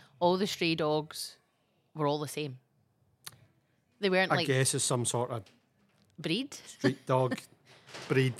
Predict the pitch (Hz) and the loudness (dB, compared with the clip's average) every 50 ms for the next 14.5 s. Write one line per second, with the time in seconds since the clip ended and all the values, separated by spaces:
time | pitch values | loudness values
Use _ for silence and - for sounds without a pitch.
0 | - - - - - 175 180 165 165 147 139 127 123 123 117 120 113 117 117 113 | -12 -18 -20 -18 -8 -4 0 6 8 8 8 8 6 2 0 -2 -2 -2 -4 -4
1 | - 123 120 120 120 113 107 117 113 131 123 120 - - 196 208 214 208 202 196 | -4 -4 -2 -2 -2 -2 -4 -2 0 2 2 4 6 6 6 6 6 6 4 4
2 | - 123 120 117 113 - - - - - 131 127 123 120 120 120 117 - 127 117 | 2 2 0 -2 -4 -6 -8 -10 -6 -2 0 0 2 2 0 0 -2 -2 -4 -4
3 | 110 110 104 - 117 107 113 113 107 - - - - - 233 226 190 190 175 - | -4 -4 -6 -6 -6 -6 -4 -6 -6 -8 -10 -12 -2 0 2 4 4 4 4 4
4 | - 165 165 156 165 151 151 147 - - 247 214 190 202 190 185 180 196 175 160 | 2 2 0 -2 -2 -2 -2 -4 -2 -2 -2 2 2 2 2 2 0 -2 -2 -2
5 | - 175 165 165 - - 165 156 151 156 - - 165 160 165 170 156 147 214 214 | -2 -4 -4 -4 -4 -4 -4 -4 -6 -6 -2 0 2 2 2 0 -2 -4 -4 -4
6 | 185 208 196 180 - 180 165 165 165 160 160 160 151 147 143 - - - 147 - | 0 -2 -2 -2 0 -2 -2 -2 -2 -2 -2 -4 -4 -6 -8 -10 -12 -14 -14 -12
7 | - - 160 151 156 165 170 156 - _ _ _ - - - - _ _ _ _ | -6 -2 -2 0 0 -2 -4 -6 -8 _ _ _ -18 -18 -18 -20 _ _ _ _
8 | _ _ _ _ _ - 170 170 175 170 160 156 151 151 147 185 - - - - | _ _ _ _ _ 2 4 4 6 6 4 4 2 2 0 -2 -4 -6 -6 -8
9 | - - - 170 160 165 165 160 156 156 156 151 - - 165 208 214 214 196 160 | -8 -4 -4 -2 0 2 2 2 2 0 -2 -6 -8 -2 4 4 6 6 6 4
10 | 139 - 143 127 117 117 120 113 - - - - _ _ - 113 120 117 - 135 | 4 2 -2 -4 -2 -2 -4 -6 -6 -10 -16 -20 _ _ -8 -6 -6 -4 -2 -2
11 | 123 120 180 180 170 147 143 147 131 127 - - - - _ _ _ _ _ _ | -2 -2 0 0 0 0 0 -2 -4 -6 -8 -12 -18 -20 _ _ _ _ _ _
12 | _ _ _ _ _ _ _ - - - - 139 139 165 170 165 160 - 160 165 | _ _ _ _ _ _ _ -20 -16 -12 -12 -8 -6 -4 -4 -4 -4 -6 -8 -10
13 | - 165 165 - - - 170 160 170 170 - - - - 165 147 139 135 - 156 | -10 -10 -12 -12 -8 -8 -6 -6 -6 -8 -12 -12 0 4 4 4 4 4 4 2
14 | 147 143 135 - - 147 139 131 117 101 | 2 2 2 0 2 2 2 2 2 -2